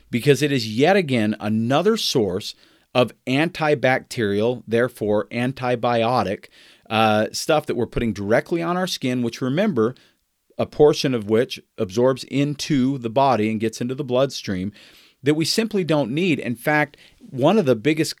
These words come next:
concerns with Neosporin now, and it's not just Neosporin, all the knockoffs that are out there that have these antibiotics in them, same thing.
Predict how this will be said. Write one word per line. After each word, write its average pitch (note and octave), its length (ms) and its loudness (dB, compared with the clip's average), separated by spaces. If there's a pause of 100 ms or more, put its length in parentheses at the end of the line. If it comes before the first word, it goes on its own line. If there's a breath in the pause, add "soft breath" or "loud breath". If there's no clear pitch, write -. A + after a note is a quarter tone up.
(140)
concerns D3 580 0
with G#2+ 160 0
Neosporin A#2 640 0
now, F#2 240 -2
and B2+ 80 0
it's C3+ 120 -4
not B3 120 0
just C3 200 -4
Neosporin, B2 500 0
all C3 140 2
the C#3 40 0
knockoffs A2+ 680 2 (200 soft breath)
that A2+ 100 0
are A2 100 8
out G#2+ 180 6
there G#2 160 2
that F#2+ 120 -2
have G#2+ 200 0
these A2 160 -2
antibiotics G2+ 580 -2
in G#2 60 -6
them, G2 100 -6
same A#2+ 260 -4
thing. A2 360 -4